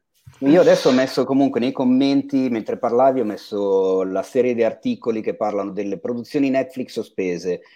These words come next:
le produzioni Disney sospese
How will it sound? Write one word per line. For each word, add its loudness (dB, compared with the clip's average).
le 2
produzioni 4
Disney 0
sospese 0